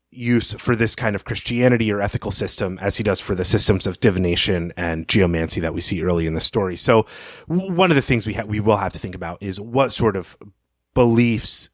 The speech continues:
uh, or commitments that John Silence actually has in our discussion.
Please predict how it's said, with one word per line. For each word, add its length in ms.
uh, 300
or 220
commitments 640
that 120
John 240
Silence 360
actually 320
has 360
in 160
our 360
discussion. 680